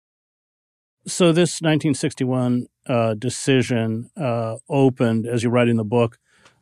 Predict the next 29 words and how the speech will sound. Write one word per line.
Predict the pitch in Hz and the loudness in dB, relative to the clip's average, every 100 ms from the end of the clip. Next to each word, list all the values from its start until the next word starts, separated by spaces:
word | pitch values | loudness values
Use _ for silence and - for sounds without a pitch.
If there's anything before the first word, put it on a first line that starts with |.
| _ | _
uh, | 135 113 107 | 0 0 0
or, | 107 120 | -2 -2
or | 120 120 113 | 0 0 0
a | |
kind | - 127 | 0 0
of | 104 | 0
flood | - - 156 156 135 | -4 2 6 8 8
of | 123 113 | 4 0
lawsuits. | 120 135 147 - 123 113 135 | 2 6 6 4 -4 -4 -2
I | |
remember | 120 127 120 | 0 2 2
talking | 110 135 127 127 113 | 0 2 2 0 -4
with | 113 107 | -4 -2
the | 117 117 _ _ _ | -4 -4 _ _ _
civil | - 160 139 | 0 2 4
rights | 127 123 117 - | 4 4 2 -4
attorney, | 113 - 127 117 107 - _ _ | -8 -2 0 2 -2 -6 _ _
Lynn | 120 131 139 127 117 | 0 4 6 6 4
Stewart, | - - - 202 170 110 104 _ - _ | 0 -8 0 6 6 6 0 _ -20 _
and | 143 131 | 0 0
she | - 139 | 0 -2
said | - 139 | 0 0
this | 123 123 143 | 0 -2 0
was | 135 | 0
a | 120 127 | 0 -4
kind | - 139 | 2 2
of | 117 101 | 2 2
golden | 131 143 151 135 123 123 | 6 8 8 6 2 0
era | 143 147 139 113 101 | 4 6 8 6 2